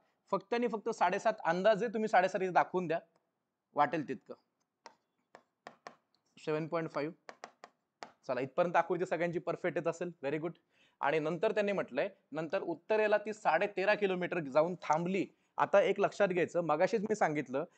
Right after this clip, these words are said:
इथून येताना आपण साडेतेरा आलो होतो, इथून वर जाताना त्यांनी उत्तरेला जायला सांगितलं आपल्याला, आणि साडेतेराच जायचं असेल, तर अर्थात आपल्याला तेवढंच अंतर घेऊन जावं लागेल. इतकंच अंतर म्हणजे हे सुद्धा किती असणार सांगा, तर साडेतेरा असणार आहे.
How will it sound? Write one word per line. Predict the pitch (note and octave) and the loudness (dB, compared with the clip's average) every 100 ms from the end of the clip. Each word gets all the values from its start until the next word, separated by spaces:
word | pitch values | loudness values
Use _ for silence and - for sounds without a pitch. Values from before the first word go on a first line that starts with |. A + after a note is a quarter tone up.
| _ - | _ -4
इथून | D3 G#3 G#3 | -2 2 0
येताना | G3 G#3 G3 | 2 4 4
आपण | G3+ | 4
साडेतेरा | G3 E3 F3 G3 G3 | 4 4 6 6 6
आलो | G3 | 6
होतो, | F#3+ G3+ D#3+ | 4 0 -4
इथून | D#3 F3 | -2 0
वर | E3 F#3 | 2 2
जाताना | F#3 G3 F#3+ | 0 0 -4
त्यांनी | F#3+ | -4
उत्तरेला | F3+ - G#3 | -2 0 2
जायला | G3+ G3+ | 4 2
सांगितलं | G3+ F#3+ F#3 F#3+ | 0 -4 0 -2
आपल्याला, | F#3+ F#3 - _ - | 0 -4 -4 _ -2
आणि | C#3 D#3 | -2 4
साडेतेराच | D3 F3 F3+ G3 G#3+ | 6 6 4 6 6
जायचं | G3 G3 G3+ | 6 2 0
असेल, | F#3+ D3 - _ | -2 -4 -6 _
तर | E3+ | 6
अर्थात | D#3+ D3+ G3+ G#3+ | 6 6 2 2
आपल्याला | C#3+ - E3+ F#3 - F#3+ | -4 -2 2 0 2 2
तेवढंच | F#3 G#3+ B3+ - | 4 4 2 0
अंतर | F#3 G3 F#3 | -2 -2 -4
घेऊन | D3+ F3 D#3 | -2 -2 0
जावं | D3 D#3 | 2 2
लागेल. | D3 A#2+ F3+ - _ - | 0 -2 -4 -8 _ -4
इतकंच | D#3+ - - B3 | -4 -2 0 0
अंतर | G3 D#3+ E3+ F#3+ | 0 -2 -2 -2
म्हणजे | E3+ E3 E3+ | -2 -2 0
हे | F3 | 0
सुद्धा | F#3+ F3+ F3 | -2 -4 -2
किती | F#3+ F3+ | -2 -2
असणार | F#3+ F#3+ F#3 | -2 -4 -6
सांगा, | F#3 F3 | -6 -6
तर | G3 G#3 | -4 -2
साडेतेरा | F3 E3 G3 - F#3 F#3+ F#3 | 0 2 0 0 2 4 4
असणार | F3 F3 | 2 -2
आहे. | D3+ | -2